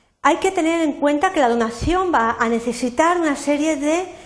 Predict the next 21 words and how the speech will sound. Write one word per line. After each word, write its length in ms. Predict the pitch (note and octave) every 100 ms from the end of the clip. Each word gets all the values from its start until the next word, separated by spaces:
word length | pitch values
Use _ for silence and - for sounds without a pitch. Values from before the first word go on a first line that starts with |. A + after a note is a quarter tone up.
| - _
formas 580 | - E4+ F4+ F4+ F#4+ -
y 120 | D4
solemnidades 1120 | C#4+ C4+ B3 A#3 A#3 A3 D4+ D#4+ E4 E4+ - - _ _ _
que 120 | C#4+
nos 180 | B3+ B3+
indica 320 | B3+ C4 E4
el 80 | E4
Código 260 | D4 A#3+ A#3
Civil. 580 | A#3+ C4+ E4 B3 - - _ _ _ _ _ _
Y 380 | D#4 - - _ _ _
por 140 | D4 C#4
el 140 | C4+
cumplimiento 640 | C#4+ C4+ C4+ D4 G4 F#4 C#4
de 80 | B3+
esa 180 | B3+
forma 600 | A3+ - F4+ E4 A#3+ C4 -
que 140 | A3+
nos 160 | A3 A3
va 60 | C#4+
a 20 |
exigir 560 | C#4+ D4 - D4+ D4+